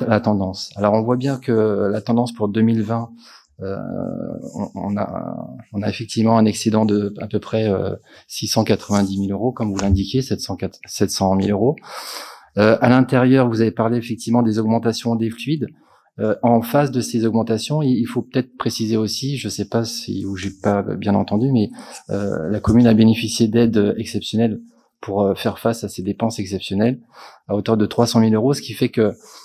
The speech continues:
euh, malgré tout, le, le, le résultat de, estimé est, est, est un,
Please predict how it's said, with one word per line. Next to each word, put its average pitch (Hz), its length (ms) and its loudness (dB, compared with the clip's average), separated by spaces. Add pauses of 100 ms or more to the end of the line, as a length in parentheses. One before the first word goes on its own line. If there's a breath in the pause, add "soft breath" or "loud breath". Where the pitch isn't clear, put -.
(400 loud breath)
euh, 104 280 2
malgré 110 400 0
tout, 135 260 -4
le, 113 220 2 (400)
le, - 180 -12
le 113 120 -2
résultat 117 500 2
de, 95 720 -2 (460)
estimé 117 640 4
est, 104 460 -2
est, 113 160 -4
est 117 220 -4
un, 98 420 0